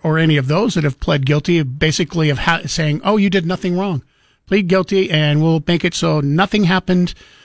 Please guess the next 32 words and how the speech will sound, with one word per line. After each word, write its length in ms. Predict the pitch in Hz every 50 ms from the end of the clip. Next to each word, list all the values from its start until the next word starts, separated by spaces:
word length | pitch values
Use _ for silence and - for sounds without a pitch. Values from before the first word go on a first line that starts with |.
| _ _ _
You'll 320 | - 151 151 151 151 147 143
pay 240 | 139 - 160 170 165
a 40 |
fine, 460 | 160 - - 156 151 147 147 151 147 147
and 420 | 139 135 135 127 - - - - -
after 440 | - 151 139 - - 160 147 139 135
four 260 | 131 - - 170 160 156
years, 420 | 151 147 143 143 143 139 131 - -
it's 440 | - 151 135 131 131 127 123 - -
off 240 | - 147 139 135 -
the 80 | -
record, 380 | 139 135 131 131 - 147 139 131
and 140 | 127 127 135
it's 120 | 127 -
like 200 | - 135 135 131
it 80 | 139 139
never 320 | 127 127 135 131 135 131
happened." 420 | 120 156 175 170 - 147 113 - - _ _ - _ _ _ -
I, 220 | 135 139 - - 160
I 20 |
don't 180 | 160 165 156 -
think 140 | 170 135
this 180 | - 160 - -
guy 160 | - 143 135
should 220 | 131 - - 151 139
be 100 | 143 127
judged 340 | 123 143 139 135 135 131
any 160 | 143 135 139 135
more 220 | 131 135 135 127
harsh 320 | - - 151 147 143 -
than 160 | - 143 127 123
that. 380 | 135 147 170 180 156 156 -